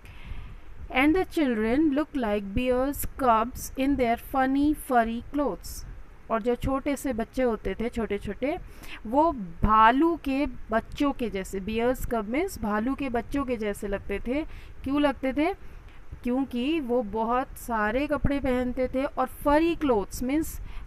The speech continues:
fur पहले कैसा होता था? animal skin के साथ बनता था, बहुत ही soft सा fur। तो वो बहुत सारे furry clothes पहनते थे। और funny means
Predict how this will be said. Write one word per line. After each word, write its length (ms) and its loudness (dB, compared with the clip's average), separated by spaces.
fur 260 4
पहले 400 0
कैसा 320 0
होता 260 0
था? 300 -2
animal 560 4
skin 360 -4
के 120 0
साथ 240 0
बनता 360 -4
था, 120 -6
बहुत 300 0
ही 80 -4
soft 440 -4
सा 240 -2
fur। 320 -6
तो 80 -2
वो 140 -2
बहुत 340 2
सारे 460 2
furry 500 2
clothes 380 0
पहनते 360 -2
थे। 160 2
और 280 -2
funny 680 2
means 420 -2